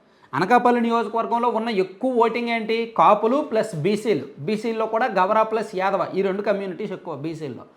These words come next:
ప్లస్ కాపులు, వీళ్ళు ఎక్కువ. అక్కడే అనక-, ఆయన గెలవలేకపోతే మరి గాజువాకలో కూడా కాపులు ప్లస్ బీసీలే ఎక్కువ కదా, భీమిలిలో కూడా కాపులు ప్లస్ యాదవ ప్లస్ మత్స్యకారులు ఎక్కువ కదా,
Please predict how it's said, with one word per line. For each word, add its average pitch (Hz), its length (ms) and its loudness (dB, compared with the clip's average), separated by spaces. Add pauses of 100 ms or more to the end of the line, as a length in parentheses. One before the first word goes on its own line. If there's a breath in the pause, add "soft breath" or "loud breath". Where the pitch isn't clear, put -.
(160 soft breath)
ప్లస్ - 240 -4
కాపులు, 185 300 0
వీళ్ళు 190 280 0
ఎక్కువ. 180 280 -4 (920 soft breath)
అక్కడే 254 320 6
అనక-, 254 300 4 (100)
ఆయన 185 600 4
గెలవలేకపోతే 202 880 0 (800)
మరి 180 140 0
గాజువాకలో 247 640 4
కూడా 247 180 2
కాపులు 233 380 2
ప్లస్ 220 280 -8
బీసీలే 220 420 -2
ఎక్కువ 208 220 -2
కదా, 196 220 -4 (1120)
భీమిలిలో 247 520 2
కూడా 247 200 2
కాపులు 233 440 4
ప్లస్ 233 320 -4
యాదవ 226 360 4
ప్లస్ 226 280 -2
మత్స్యకారులు 220 520 2
ఎక్కువ 208 240 -2
కదా, 190 260 -6